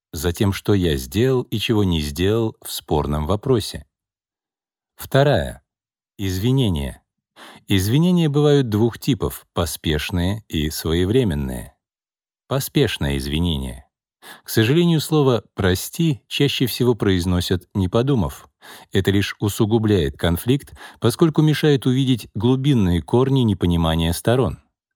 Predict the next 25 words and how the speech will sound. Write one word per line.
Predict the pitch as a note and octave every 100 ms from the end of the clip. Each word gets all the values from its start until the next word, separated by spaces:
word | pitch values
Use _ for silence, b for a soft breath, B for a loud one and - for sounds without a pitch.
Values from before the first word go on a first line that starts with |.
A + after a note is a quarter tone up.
| _ B B -
Личностному | G2 G#2+ A2+ F#2 - F2 F#2
росту | C#3+ - B2 -
это | A2
не | G#2
способствует | F#2 F#2+ F2 A2+ A2 - A#2+ A2
по | A#2+ B2
той | C3+ D#2+
же | C#2
причине. | - D2 - D2+ - _ _ _ B B B B
А | -
вы | G2
знаете, | B2+ F#3+ F3+
что | - C#3+
в | -
среднем | D#3 E3 C#3 A#2+
люди | C3+ B2+
извиняются | G#2+ G2+ G#2+ C#3+ D3+ - A#2+
по | A2+
восемь | F#2 F#2+ G#2 A2
раз | G2+ D#2 -
на | F#2 A2+
дню? | C3 A2+ C#2 _ _ _ _ _
В | -
следующий | - F#2 A2 G#2 -
раз, | F2+ E2+